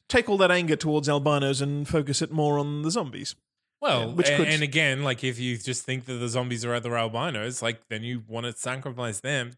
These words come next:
Speaker 2: kill them to get all the benefits.
Speaker 1: Well, that's why the third option is not
Speaker 2: The hunting.
Speaker 1: insane,
Speaker 2: Yeah. Mm.
Speaker 1: mm, but certainly not preferable. There is a better
Speaker 2: <laughs>
Speaker 1: option, which I think we'll do. But, uh, the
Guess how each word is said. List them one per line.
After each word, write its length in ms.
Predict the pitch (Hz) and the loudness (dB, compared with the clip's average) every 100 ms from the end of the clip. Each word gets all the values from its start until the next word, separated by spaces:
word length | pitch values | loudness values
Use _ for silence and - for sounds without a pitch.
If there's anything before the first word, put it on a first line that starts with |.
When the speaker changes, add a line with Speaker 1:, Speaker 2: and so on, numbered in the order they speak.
| - | -4
Speaker 2:
kill 180 | 165 190 | 0 0
them 280 | 107 113 139 _ _ _ | 0 -8 -10 _ _ _
to 80 | 151 | -4
get 120 | 156 | 0
all 80 | 160 | 2
the 80 | 160 | 2
benefits. 600 | 185 254 247 101 - - | 0 0 -2 -6 -6 0
Speaker 1:
Well, 100 | 220 | 2
that's 320 | 202 240 - - | 4 0 0 -2
why 220 | 208 202 | 0 2
the 120 | 165 | 0
third 300 | - 196 190 | 2 4 6
option 440 | 151 - - 139 151 - | 4 2 -2 -4 -4 -2
is 200 | 160 160 | 0 2
not 280 | 160 165 - | 0 -2 -6
Speaker 2:
The 120 | 120 113 | -6 -4
hunting. 440 | - 214 208 214 | 0 -2 -2 -2
Speaker 1:
insane, 880 | 160 147 - 254 220 147 175 240 254 151 | 2 4 4 4 2 2 0 -4 -8 -14
Speaker 2:
Yeah. 60 | |
Mm. 160 | 143 104 104 123 | -14 -14 -18 -14
Speaker 1:
mm, 380 | 165 165 170 143 | -8 -6 -6 -4
but 320 | 151 143 143 - | 0 0 -2 -4
certainly 420 | - 170 156 143 | 2 2 2 -2
not 280 | 139 123 123 - _ | -2 -4 -8 -18 _
preferable. 460 | - - - - 120 | -4 -2 -2 -6 -2
There 220 | - 175 | 4 6
is 120 | 185 | 8
a 60 | 175 | 6
better 340 | - 170 170 151 | 6 6 6 4
Speaker 2:
<laughs> 0 | |
Speaker 1:
option, 380 | 220 - 147 143 156 | 2 0 2 2 4
which 320 | 135 - - - _ _ _ - | 4 2 -6 -8 _ _ _ -16
I 40 | 139 | -10
think 220 | 147 127 | -8 -6
we'll 100 | 131 | -4
do. 140 | 123 - - - | -4 -6 -6 4
But, 320 | 165 110 - - | 4 4 -8 2
uh, 420 | 160 147 147 | 4 6 6
the 0 | 147 | 4